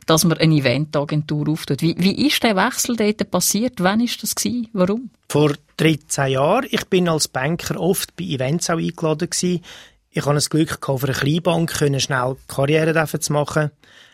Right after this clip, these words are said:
Speaker 2: Bin auch ins Ausland geschickt worden, Hongkong, mitgeholfen, Filialen dort, äh, betreuen, Frankfurt.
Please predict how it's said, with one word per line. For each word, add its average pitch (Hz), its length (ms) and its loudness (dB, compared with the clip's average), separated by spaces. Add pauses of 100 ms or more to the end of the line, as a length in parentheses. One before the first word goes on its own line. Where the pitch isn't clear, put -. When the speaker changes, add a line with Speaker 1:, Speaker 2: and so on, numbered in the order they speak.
(140)
Speaker 2:
Bin 131 180 0
auch 123 40 0
ins 123 120 -2
Ausland 170 340 0
geschickt - 400 -2
worden, 147 300 0
Hongkong, 160 640 0
mitgeholfen, 139 640 -4
Filialen 135 480 0
dort, 151 320 -2
äh, 156 180 0
betreuen, 147 680 0
Frankfurt. 147 680 -2